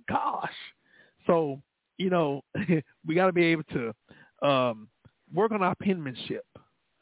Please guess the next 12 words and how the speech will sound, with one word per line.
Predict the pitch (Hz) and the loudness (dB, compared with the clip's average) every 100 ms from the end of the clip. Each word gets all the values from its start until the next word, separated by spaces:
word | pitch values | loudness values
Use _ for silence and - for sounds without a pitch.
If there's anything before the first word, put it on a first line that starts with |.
| _ | _
Work | 139 165 | -2 0
on | 165 | 2
our | 156 | 2
penmanship. | 151 156 143 120 - - 113 - _ - _ _ _ _ _ _ _ _ - | 2 -2 -6 -8 -12 -8 -8 -10 _ -20 _ _ _ _ _ _ _ _ 2
Uh, | 139 131 123 120 117 | 4 6 4 0 0
ready? | 147 233 - _ - _ _ _ _ _ _ _ _ _ _ _ _ _ _ _ _ _ _ _ _ _ _ - - _ _ _ - - - - - _ _ - | -2 -2 -6 _ -20 _ _ _ _ _ _ _ _ _ _ _ _ _ _ _ _ _ _ _ _ _ _ -18 -18 _ _ _ -20 -20 -20 -20 -20 _ _ 0
And | 170 160 151 143 - _ _ _ _ _ - - - - | 4 6 4 -2 -12 _ _ _ _ _ -20 -20 -20 0
last | 147 170 202 | 4 4 2
but | 185 | 0
not | 180 151 | 2 4
least, | 165 139 - - - 117 - 170 - - | 4 2 -2 -14 -16 -16 -16 -20 -20 -8
with | 151 165 | -2 -2